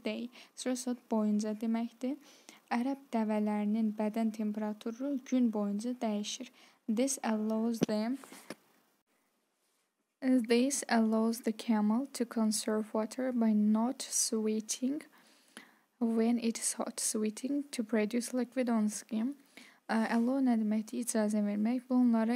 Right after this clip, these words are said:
icazə verir ki, yəni dəvələ-, dəvəyə icazə verir ki, ə, suyu konserv etsin də, toplasın. Ə, by not sweating, tərləmədən. Sweat,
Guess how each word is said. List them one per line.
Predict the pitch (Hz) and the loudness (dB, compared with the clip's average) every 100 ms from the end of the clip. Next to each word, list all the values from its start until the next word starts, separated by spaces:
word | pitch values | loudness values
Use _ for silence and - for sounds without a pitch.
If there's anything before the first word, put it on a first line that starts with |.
| 240 | 0
icazə | 226 226 220 220 | 0 2 2 2
verir | 220 214 220 214 | 2 2 2 0
ki, | - | 0
yəni | 240 214 | 2 4
dəvələ-, | 208 208 214 214 220 | 4 2 0 0 0
dəvəyə | 220 214 214 233 | 0 2 0 0
icazə | 226 226 220 220 | -2 0 0 0
verir | 220 220 220 | 0 0 -2
ki, | - 269 302 - - - _ _ _ _ - | -2 -2 -2 -12 -20 -20 _ _ _ _ 0
ə, | 226 214 214 | 2 4 2
suyu | 208 - 233 226 240 269 311 330 _ _ - | 0 0 2 2 2 -2 -4 -8 _ _ 0
konserv | 233 214 233 220 | 2 4 2 0
etsin | 214 220 - 214 | 0 -4 -4 -2
də, | 214 240 | -2 -2
toplasın. | 226 208 220 214 - 233 233 294 311 - _ _ - | -4 -4 -6 -4 -4 -2 -2 -2 -8 -14 _ _ -2
Ə, | 220 214 214 | 0 2 2
by | 220 214 | 2 4
not | 247 247 | 2 0
sweating, | - 208 202 - 202 - | -2 -2 -2 -4 -4 -2
tərləmədən. | 220 208 202 202 220 220 208 | 0 0 0 -2 -4 -2 -2
Sweat, | - 233 262 | -2 -4 -2